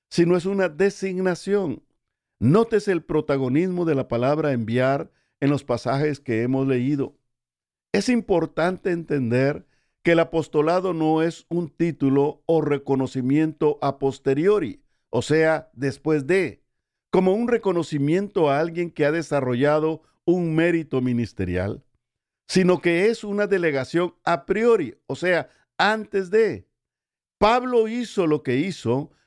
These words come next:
porque fue delegado a ser apóstol antes de desarrollar su ministerio. Por eso Pablo se identifica al inicio de sus cartas como un enviado de Jesucristo.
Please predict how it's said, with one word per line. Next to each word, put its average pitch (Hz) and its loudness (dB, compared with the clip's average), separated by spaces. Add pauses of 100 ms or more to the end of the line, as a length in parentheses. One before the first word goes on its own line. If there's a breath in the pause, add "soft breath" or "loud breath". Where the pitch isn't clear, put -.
(140)
porque 170 2
fue 190 2
delegado 202 0
a 180 -2
ser 151 -2
apóstol 139 -4 (160)
antes 202 0
de 131 0
desarrollar 127 0 (260)
su 135 -2
ministerio. 120 0 (800)
Por 175 4
eso 170 0
Pablo 175 2
se 170 -8
identifica 165 -4
al 156 0
inicio 170 -2
de 151 -2
sus 143 -6
cartas 139 -2 (440)
como 165 4
un 202 0
enviado 185 0
de 180 -2
Jesucristo. 180 -6